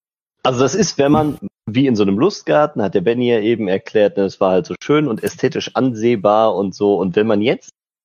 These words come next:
als Mensch irgendwas sieht und das eben genauso ästhetisch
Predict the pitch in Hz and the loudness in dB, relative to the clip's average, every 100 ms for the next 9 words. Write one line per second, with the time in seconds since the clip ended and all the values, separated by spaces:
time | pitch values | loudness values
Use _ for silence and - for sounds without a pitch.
0 | _ _ _ - 113 - 165 214 - 233 | _ _ _ -4 -2 0 0 0 0 2
1 | 269 185 156 143 - 247 208 - 101 110 | 2 0 0 0 -2 -2 -4 -6 -2 -2
2 | - - 139 147 139 123 107 135 156 120 | -2 -4 0 2 2 0 2 2 0 0
3 | 131 139 143 - 113 - 139 135 - 117 | 2 2 2 -2 -8 -6 -6 -4 -6 -8
4 | - | -10